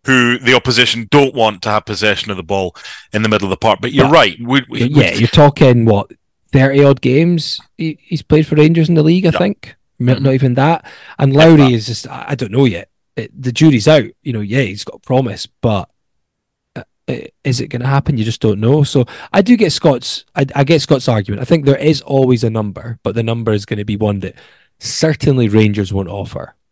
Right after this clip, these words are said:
Speaker 2: If he, if he was on really, if he, if this form continues, another club may offer it. Someone else who's got a bit more money that
Speaker 1: I'm
Speaker 2: says
Speaker 1: still not
Speaker 2: w-
Speaker 1: sure they would. I,
Speaker 2: I don't know if
Speaker 1: he's
Speaker 2: they would.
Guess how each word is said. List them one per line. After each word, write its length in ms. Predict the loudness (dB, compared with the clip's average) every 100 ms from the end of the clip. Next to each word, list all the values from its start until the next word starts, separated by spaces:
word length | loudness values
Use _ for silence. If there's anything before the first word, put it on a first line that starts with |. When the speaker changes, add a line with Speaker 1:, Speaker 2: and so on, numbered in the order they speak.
| _ _ -14 -6
Speaker 2:
If 140 | 0
he, 180 | 0 0 -4
if 120 | 0
he 100 | 2
was 140 | 4
on 240 | 2 0 -4
really, 580 | -6 0 2 2 0 -2
if 120 | -4
he, 120 | -8 -8 -12
if 140 | -2
this 180 | 0 0
form 260 | 0 0 0
continues, 760 | -6 -6 -8 -6 -6 -8 -10 -16 _ _ _ _ _ -6
another 380 | -4 0 0 0
club 320 | -2 -6 -4
may 240 | 0 2
offer 320 | 2 0 -2
it. 160 | -4 -6 _ _ _
Someone 380 | -10 -6 -2 -2
else 460 | 0 -2 -4 -12 -16 _ _ -12
who's 140 | -10
got 140 | -6 -6
a 40 |
bit 140 | -6 -6
more 200 | -6 -4
money 260 | -2 -2
that 140 | -4 -8
Speaker 1:
I'm 60 |
Speaker 2:
says 200 | -8 -8
Speaker 1:
still 160 | -4 -4
not 120 | -4
Speaker 2:
w- 100 | -4
Speaker 1:
sure 160 | -2 -4
they 100 | -4
would. 220 | -6 -8 -14 _ -12
I, 100 | -12 0
Speaker 2:
I 60 | 2
don't 120 | 4
know 60 | 2
if 60 |
Speaker 1:
he's 120 | 2 2
Speaker 2:
they 60 |
would. 260 | 2 0